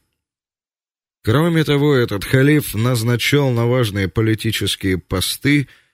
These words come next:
по всей империи своих родственников и любимчиков. Просто потому, что этих людей лучше всего знал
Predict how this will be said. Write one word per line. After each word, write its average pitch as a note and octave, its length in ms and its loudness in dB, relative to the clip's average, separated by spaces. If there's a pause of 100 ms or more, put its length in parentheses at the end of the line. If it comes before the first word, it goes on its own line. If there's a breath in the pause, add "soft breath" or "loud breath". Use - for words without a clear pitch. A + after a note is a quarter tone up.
(200)
по A#2 180 2
всей B2+ 420 2
империи F#2 520 0
своих A#2+ 500 0
родственников G#2+ 1000 -4
и A2+ 420 -2
любимчиков. G#2+ 1300 -2 (880)
Просто G2+ 400 -2
потому, A2 420 0
что C3 340 0
этих A#2+ 380 0
людей B2 340 2
лучше B2+ 440 2
всего A2+ 340 0
знал F#2+ 460 -2